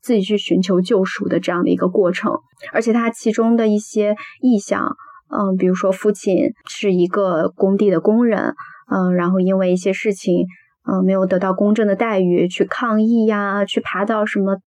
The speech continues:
塔吊上去抗议，这些意象的使用都是对一些韩国社会上真实发生的政治事件的一些影射。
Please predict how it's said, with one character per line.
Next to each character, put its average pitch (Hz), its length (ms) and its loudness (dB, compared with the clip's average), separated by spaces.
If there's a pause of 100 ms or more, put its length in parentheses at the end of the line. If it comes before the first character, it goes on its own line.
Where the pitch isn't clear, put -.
(120)
塔 - 200 -4
吊 220 200 0
上 220 200 0
去 220 100 -4
抗 220 240 -2
议， 214 120 2 (360)
这 302 140 0
些 285 220 0
意 277 180 4
象 254 200 0
的 220 100 2 (120)
使 - 240 -4
用 208 200 2
都 269 140 2
是 269 180 -2
对 233 200 2
一 214 40 2
些 214 160 0
韩 208 260 -2
国 208 160 2
社 226 160 0
会 220 100 2
上 208 220 -4 (220)
真 269 160 2
实 233 180 -2
发 226 220 -2
生 233 280 2
的 202 220 2
政 240 220 0
治 226 100 0
事 226 200 -2
件 202 200 0
的 190 80 2
一 196 40 2
些 208 180 0
影 202 260 2
射。 - 400 -2